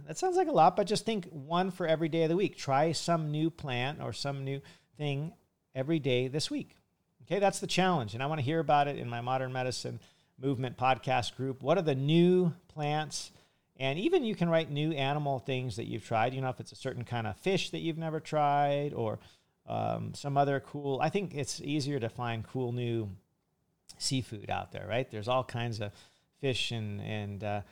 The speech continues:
relatives, if they're crustaceans, shellfish, whatever else. There's all kinds of different things to try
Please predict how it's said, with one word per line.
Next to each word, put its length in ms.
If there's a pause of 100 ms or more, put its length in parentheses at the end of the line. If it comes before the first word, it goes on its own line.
(220)
relatives, 760
if 120
they're 120
crustaceans, 880
shellfish, 600
whatever 360
else. 260
There's 220
all 120
kinds 360
of 100 (380)
different 340
things 280
to 140
try 540